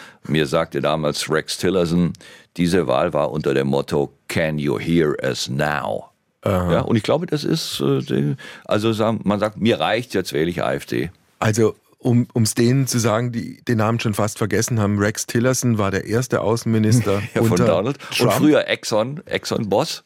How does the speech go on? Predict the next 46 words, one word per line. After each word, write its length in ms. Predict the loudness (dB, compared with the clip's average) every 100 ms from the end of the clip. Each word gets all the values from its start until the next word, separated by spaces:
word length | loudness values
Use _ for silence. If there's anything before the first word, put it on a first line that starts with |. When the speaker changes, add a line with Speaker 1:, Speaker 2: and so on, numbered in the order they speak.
| -4
Speaker 2:
Genau. 500 | 0 2 2 2 2
Speaker 1:
Ja. 100 | 2
Speaker 2:
Und 220 | 2 2
Sigmar 400 | 0 -2 2 0
Gabriel 640 | 2 0 0 0 0 2 -2 -4
war 120 | -2
Speaker 1:
Ist 120 | 0 2
der 80 |
Speaker 2:
mal 80 | 2
Speaker 1:
kommende 280 | 2 2 2
Außenminister 760 | 0 0 0 0 0 0 2
der, 180 | 2 0
Speaker 2:
<laughs> 140 | 0 -2
Speaker 1:
der 140 | 0
Bundesrepublik 920 | -2 -2 -2 -2 -2 -2 -4 -4 -4 0
Deutschland. 360 | 2 2 -2 -4 -8
Vielleicht 540 | 0 2 2 -2 -4 -4
auch 220 | -4 -4 -6
Kanzler. 440 | -6 -6 -2 0
Der 160 | 2 2
Wähler 260 | 4 4
ist 240 | 2 -2 0
ein 280 | 0 0
rätselhaftes 640 | 0 -2 -2 -4 0 -2 2
Wesen. 360 | 2 2 0
Wir 120 | 2 2
wissen 120 | 2
Speaker 2:
Ja. 60 |
Speaker 1:
das 100 | 2
alles 280 | 2 -2 -4
nicht. 240 | -6 -8 -6
Speaker 2:
Hatten 220 | 0 0
Speaker 1:
Ja? 100 | 2
Speaker 2:
Sie 120 | 0
das 160 | 0 -2
Gefühl, 440 | -4 0 2 2
Gabriel 560 | 0 -4 -4 -2 0 0
ist 300 | -4 -10 -10 -10
extrem 440 | -10 -2 0 0
frustriert, 720 | -2 -6 -6 -2 0 0 0
weil 140 | -2
er 80 | 0
nichts 240 | -2 -2 -2
mehr 160 | -2
ist? 320 | -2 -6 -8 -6
Speaker 1:
Nein. 200 | -6